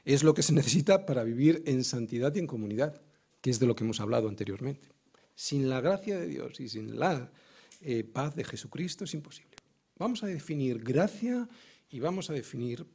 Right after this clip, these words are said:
paz. Gracia es el favor inmerecido que Dios nos regala en base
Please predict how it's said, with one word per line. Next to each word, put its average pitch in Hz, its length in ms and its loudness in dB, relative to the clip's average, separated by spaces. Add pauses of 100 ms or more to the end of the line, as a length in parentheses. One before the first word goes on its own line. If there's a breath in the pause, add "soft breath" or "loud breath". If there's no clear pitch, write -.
paz. - 300 -16 (1160 loud breath)
Gracia 240 560 4
es 233 180 2
el 170 140 2
favor 147 360 4
inmerecido 170 1000 -4 (520 soft breath)
que 139 140 0
Dios 208 460 6
nos 143 240 0
regala 269 640 4 (180)
en 170 160 4
base 254 580 4